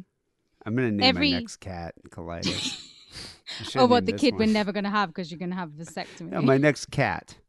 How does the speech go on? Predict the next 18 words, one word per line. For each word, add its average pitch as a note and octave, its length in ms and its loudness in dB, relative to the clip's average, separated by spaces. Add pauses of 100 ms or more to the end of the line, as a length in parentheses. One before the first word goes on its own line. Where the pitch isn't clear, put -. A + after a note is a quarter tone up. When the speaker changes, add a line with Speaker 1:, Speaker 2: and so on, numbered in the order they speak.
(720)
Speaker 2:
Oh, B3+ 140 4
next B3 240 0
cat. A#3 240 4
I G3+ 80 0
thought A#3+ 100 -2
you A3 60 -2
Speaker 1:
Yeah. G#3+ 60 -4
Speaker 2:
said F3 180 -6
kid. F3 360 -8
<laughs> B3+ 100 0 (360)
Speaker 1:
No, C#2+ 240 -16 (160)
as A#2 180 -10
if G#2 140 -6
I'm G2 80 -6
gonna E2 160 -6
have D#2+ 140 -8
a D2+ 40 -16
kid. E2+ 500 -14